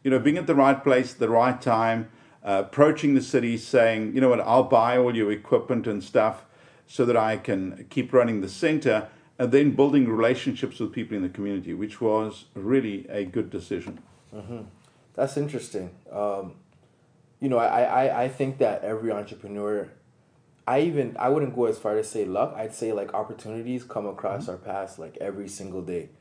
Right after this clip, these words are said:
Speaker 1: Mm-hmm.
Speaker 2: It's just the people who are willing to see them are the ones who take advantage, and you took advantage of that. So
Speaker 1: Yeah, I agree with you, you know, but it's, it's really,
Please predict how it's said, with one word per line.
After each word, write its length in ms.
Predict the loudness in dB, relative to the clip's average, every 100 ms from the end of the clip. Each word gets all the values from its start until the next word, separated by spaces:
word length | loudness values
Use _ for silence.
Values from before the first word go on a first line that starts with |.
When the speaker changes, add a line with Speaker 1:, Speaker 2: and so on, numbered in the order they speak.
| _
Speaker 1:
Mm-hmm. 100 | -16 -8
Speaker 2:
It's 80 |
just 140 | -8 -6
the 60 | -8
people 380 | -8 -6 -6
who 380 | -4 -8 -6 -6
are 180 | -6 -6
willing 320 | -6 -6 -6
to 120 | -14 -16
see 220 | -12 -10
them 200 | -10 -10
are 80 | -10
the 100 | -10
ones 320 | -10 -12 -14
who 200 | -14 -16 -14
take 180 | -14
advantage, 400 | -12 -8 -8 -8
and 160 | -14 -16 -16
you 80 |
took 180 | -8 -6
advantage 380 | -6 -6 -6 -6
of 80 | -10
that. 200 | -12 -18
So 240 | -16 -16 -16 _ _ _ -6
Speaker 1:
Yeah, 140 | -4 0
I 80 | 0
agree 320 | 0 2 4
with 160 | 4 0
you, 80 |
you 120 | 0 4
know, 180 | 4
but 160 | 4 4
it's, 180 | 2 0
it's 260 | -6 -6 0
really, 400 | 2 4 4